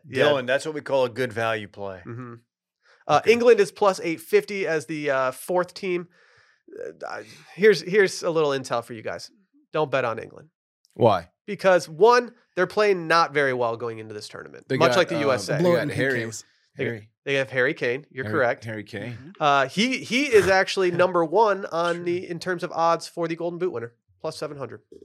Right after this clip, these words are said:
Speaker 3: Just a freaking striker out there, Dave. Just putting it on the net.
Speaker 1: He's a
Speaker 2: Yeah.
Speaker 1: freaking striker.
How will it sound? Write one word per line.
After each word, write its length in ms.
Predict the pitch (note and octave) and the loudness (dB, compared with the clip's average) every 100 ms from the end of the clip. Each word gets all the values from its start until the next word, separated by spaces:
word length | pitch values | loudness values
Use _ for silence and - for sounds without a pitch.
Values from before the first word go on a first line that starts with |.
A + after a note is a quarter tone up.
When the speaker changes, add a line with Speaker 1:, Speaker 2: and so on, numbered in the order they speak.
| - A#3+ _ _ _ _ _ _ _ _ | -20 -20 _ _ _ _ _ _ _ _
Speaker 3:
Just 180 | - - | -12 -6
a 140 | F2 - _ - | -6 -8 _ -4
freaking 260 | A#2+ F2+ | -4 -4
striker 460 | - - F#2 E2+ D#2+ | -8 -4 -4 -4 -12
out 120 | D2+ | -12
there, 140 | E2 D2+ | -14 -12
Dave. 300 | D#2+ D#2+ E2 | -10 -10 -10
Just 180 | G2 - | -14 -12
putting 220 | A#2 F#2 | -12 -12
it 80 | F2 | -14
on 140 | D#2 | -14
the 80 | D2 | -16
net. 300 | D2+ C#2 - | -16 -16 -14
Speaker 1:
He's 120 | - C#3+ | -8 -6
a 80 | |
Speaker 2:
Yeah. 40 | A2 | -6
Speaker 1:
freaking 300 | C3+ A#2+ A#2+ | -8 -12 -12
striker. 540 | - A#2+ A2+ A#2 A#2 | -4 -4 -4 -10 -14